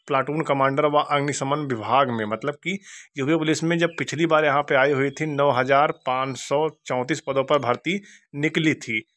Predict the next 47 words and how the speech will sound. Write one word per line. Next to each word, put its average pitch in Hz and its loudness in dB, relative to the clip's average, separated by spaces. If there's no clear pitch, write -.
लेकिन 170 -2
उसी 147 -4
के 165 -6
बीच 165 2
यहाँ 147 2
पे 151 0
बोला 147 2
गया 143 4
है 156 4
इस 147 -2
भर्ती 135 -2
में 160 -2
के 160 -6
लिए 147 -2
पन्द्रह 135 0
लाख 135 2
से 147 -8
ज़्यादा 135 4
उम्मीदवार 123 2
ने 139 -2
आवेदन 120 2
किया 120 -2
था। 107 -12
मतलब 127 -6
जो 139 0
पिछली 147 -2
बार 160 4
एसआई 147 2
की 151 -4
भर्ती 131 2
निकल 143 -2
के 139 -4
आई 135 4
हुई 143 2
थी, 139 -4
उसमें 151 -2
पन्द्रह 131 0
लाख 131 2
से 143 -4
भी 143 -6
ज़्यादा 131 2
बच्चे 127 -2
अप्लाई 120 0
किए 110 -4
थे, 104 -8
ठीक 135 -8
है। 113 -2